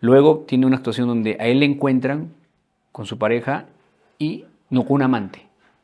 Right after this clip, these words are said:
y le encaran en la calle. Actuar eso en la calle,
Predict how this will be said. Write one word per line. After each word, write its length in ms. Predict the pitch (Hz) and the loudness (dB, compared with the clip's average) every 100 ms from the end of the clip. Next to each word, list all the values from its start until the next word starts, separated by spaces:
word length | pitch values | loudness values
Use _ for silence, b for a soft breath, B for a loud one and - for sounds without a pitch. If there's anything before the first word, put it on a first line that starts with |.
| _ | _
y 80 | 117 | -8
le 80 | 107 | -8
encaran 400 | 104 107 95 85 | -4 -4 -4 -10
en 120 | - 107 | -8 -8
la 120 | - | -2
calle. 440 | 131 107 92 - _ b b b b b | -2 -2 -4 -18 _ b b b b b
Actuar 300 | - - 190 | -6 0 4
eso 140 | 190 175 | 6 4
en 40 | |
la 120 | 123 | 0
calle, 460 | - 135 110 117 156 | 2 2 2 -4 -8